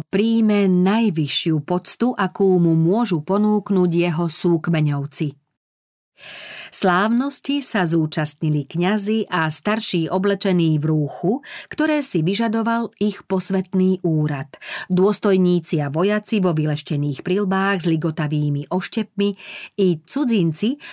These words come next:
čo sa zďaleka prišli podívať na korunováciu vyvoleného kráľa. Dávid mal na sebe kráľovské rúcho.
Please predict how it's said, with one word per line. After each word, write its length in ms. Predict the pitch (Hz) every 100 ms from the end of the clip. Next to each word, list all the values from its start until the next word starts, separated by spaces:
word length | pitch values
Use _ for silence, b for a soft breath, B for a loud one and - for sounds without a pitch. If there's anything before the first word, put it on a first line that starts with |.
| B
čo 160 | 262
sa 160 | 247 185
zďaleka 640 | 156 151 202 269 254 220
prišli 400 | - 196 - 156
podívať 540 | 131 185 208 220 208 202 175
na 160 | 143
korunováciu 1120 | 127 - 190 220 220 214 208 208 - 214 220 196
vyvoleného 880 | 160 156 165 170 165 170 165 185
kráľa. 640 | 202 185 160 151 139 131 131 _ _ _ _ _ _ _ _ _ _ B B B B B
Dávid 640 | 185 175 196 247 254 285 - - - _
mal 240 | 185 165 156
na 160 | 160 202
sebe 400 | - 240 233 247
kráľovské 960 | - 190 175 180 180 180 - - 180 175
rúcho. 560 | 170 165 151 - 143